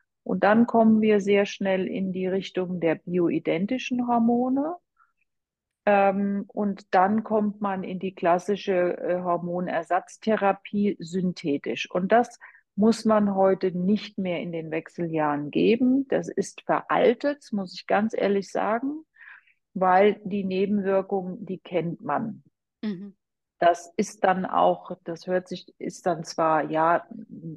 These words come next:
Speaker 1: Hormone gegen Wechseljahrsbeschwerden, aber es ist nichts anderes als die Pille, wenn man so
Speaker 2: Mhm.
Speaker 1: will. Und, ähm,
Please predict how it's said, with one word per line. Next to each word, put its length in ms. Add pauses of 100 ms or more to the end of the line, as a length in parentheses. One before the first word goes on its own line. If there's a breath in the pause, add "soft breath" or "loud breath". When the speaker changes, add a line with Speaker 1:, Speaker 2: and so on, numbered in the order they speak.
(720)
Speaker 1:
Hormone 580 (200)
gegen 460
Wechseljahrsbeschwerden, 1160
aber 200
es 100
ist 80
nichts 360
anderes 440
als 300
die 120
Pille, 440 (120)
wenn 140
man 120
so 240
Speaker 2:
Mhm. 60
Speaker 1:
will. 180 (1300)
Und, 680
ähm, 760